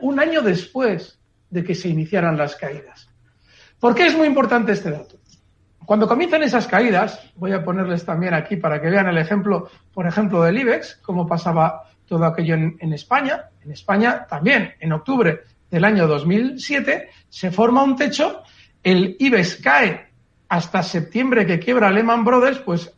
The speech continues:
agárrense porque la caída del ibex es porcentualmente todavía mucho mayor que la de Estados Unidos. Estamos hablando de que el ibex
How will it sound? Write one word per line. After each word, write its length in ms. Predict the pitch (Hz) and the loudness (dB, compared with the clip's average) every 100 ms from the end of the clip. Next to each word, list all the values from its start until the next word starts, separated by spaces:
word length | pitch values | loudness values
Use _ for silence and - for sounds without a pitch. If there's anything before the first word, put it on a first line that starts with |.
| - | -4
agárrense 600 | 170 220 262 254 - 277 | 0 2 2 -2 -4 -4
porque 280 | 214 175 170 | -6 -4 -2
la 160 | 160 | 0
caída 300 | 185 240 262 | 0 0 0
del 160 | 247 233 | 0 0
ibex 200 | 254 196 | -2 -4
es 160 | 254 - _ _ | -8 -12 _ _
porcentualmente 760 | - 180 190 170 240 254 254 247 | -8 -6 -2 -2 0 -2 -2 -2
todavía 260 | 202 247 226 | 0 2 4
mucho 580 | 226 254 349 - 302 | 4 2 0 -2 -2
mayor 460 | 294 277 277 277 - _ _ _ | 0 2 0 -2 -10 _ _ _
que 140 | - 185 | 0 2
la 140 | 165 | 4
de 80 | 165 | 2
Estados 460 | 160 185 175 147 156 | 2 2 4 2 -6
Unidos. 280 | 127 117 - | -16 -18 -14
Estamos 360 | - 180 175 | -8 -6 -4
hablando 240 | 185 208 196 | -2 0 0
de 120 | 180 | 0
que 60 | 170 | 2
el 80 | |
ibex 300 | 233 254 254 | 2 2 0